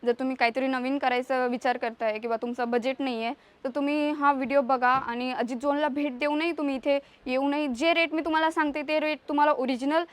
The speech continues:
तुम्ही इथे येऊन जरी बघत असाल ना, तुम्हाला सिक्स्टी फायपासनं स्टार्टिंग प्राईसमध्ये तुम्हाला फक्त इथे नाईटी बघायला मिळते मित्रांनो. तर नेक्स्ट आपला जो कॉन्सेप्ट होणार आहे ना, प्युअर कॉटनवरती होणार आहे, प्युअर कॉटन बेसवरती होणार आहे.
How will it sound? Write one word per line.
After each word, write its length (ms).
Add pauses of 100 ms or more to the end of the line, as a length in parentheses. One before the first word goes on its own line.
(200)
तुम्ही 220
इथे 200
येऊन 220
जरी 160
बघत 300
असाल 220
ना, 180
तुम्हाला 240
सिक्स्टी 340
फायपासनं 480
स्टार्टिंग 440
प्राईसमध्ये 440
तुम्हाला 280
फक्त 240
इथे 160
नाईटी 300
बघायला 300
मिळते 260
मित्रांनो. 420 (360)
तर 60
नेक्स्ट 260
आपला 240
जो 120
कॉन्सेप्ट 420
होणार 240
आहे 80
ना, 140 (300)
प्युअर 200
कॉटनवरती 580
होणार 240
आहे, 80 (120)
प्युअर 160
कॉटन 340
बेसवरती 440
होणार 300
आहे. 80